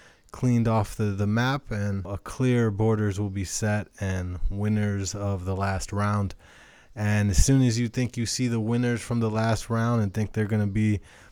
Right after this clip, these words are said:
the success of the, the successes of the future,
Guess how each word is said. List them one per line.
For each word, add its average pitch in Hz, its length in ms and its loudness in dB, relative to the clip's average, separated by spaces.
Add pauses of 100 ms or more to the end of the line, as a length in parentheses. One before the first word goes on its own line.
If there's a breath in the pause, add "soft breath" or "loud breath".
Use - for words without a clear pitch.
the 98 100 2
success 110 600 2
of 104 140 -2
the, 110 60 -2 (140)
the 98 100 -4
successes 117 680 2
of 107 180 -4
the 107 80 0
future, 151 500 -2